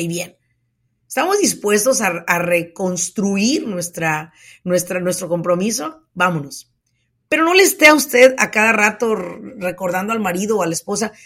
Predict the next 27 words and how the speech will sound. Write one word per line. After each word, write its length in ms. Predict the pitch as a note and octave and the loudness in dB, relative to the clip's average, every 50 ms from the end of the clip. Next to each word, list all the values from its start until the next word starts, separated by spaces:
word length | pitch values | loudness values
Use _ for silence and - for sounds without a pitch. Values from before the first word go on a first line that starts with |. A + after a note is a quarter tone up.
| - | -6
"Y 180 | - A3 G3+ E3+ | -2 0 2 6
te 180 | - A3 G#3 G#3 | 8 8 10 10
dije, 380 | A3 A#3+ C#4 C4+ - C4 A3+ | 10 8 8 6 6 4 4
te 220 | - A#3+ A3+ A#3 A#3 | 6 8 10 10 10
dije 520 | C4 C#4+ D#4 E4+ F4+ F#4 D#4+ E4 F4+ - | 10 10 10 10 8 8 6 6 4 4
que 100 | - C4+ | 4 6
no 120 | B3+ C4 | 6 8
le 80 | C4+ C4 | 6 6
hicieras 280 | G3+ A#3+ B3 A#3+ G#3+ G3+ | 4 2 2 0 0 -4
así". 280 | F#3 - G3 E3+ - - - - _ _ _ - | -6 -6 -8 -10 -10 -14 -20 -20 _ _ _ -2
No, 460 | F#3+ G3 B3+ C#4+ - - - - _ _ _ _ _ | 0 2 2 2 0 -4 -12 -16 _ _ _ _ _
sea 320 | - - - A#3 B3+ C4 | -4 0 2 2 4 4
su 180 | B3+ - D#4+ D#4 | 4 4 4 4
apoyo 540 | C4 - - - G#3+ G#3 A#3 C4 B3+ A#3+ G#3+ | 4 2 0 0 2 2 4 4 4 2 2
de 160 | G3 F#3 F3+ | 2 2 2
él 120 | F#3 G3+ | 2 0
o 80 | G#3 G3+ | 0 -2
de 180 | F3 F3 E3 | -2 -2 -2
ella. 200 | F3 F#3+ F#3 F3+ - | -2 -4 -6 -4 -2
Él 160 | G3+ A#3 A#3 | 0 2 2
va 60 | D4 | 2
a 40 | - | 2
fallar, 400 | - D#4 C#4+ A#3 A#3+ B3 C4 C4+ | 0 -2 -2 0 2 2 2 2
ella 180 | C#4 B3+ C4 B3+ | 0 -2 -2 -2
va 100 | - B3 | -2 -4
a 40 | |
fallar. 480 | - - B3+ A3+ G#3 - - - - | -4 -6 -6 -6 -6 -8 -10 -12 -14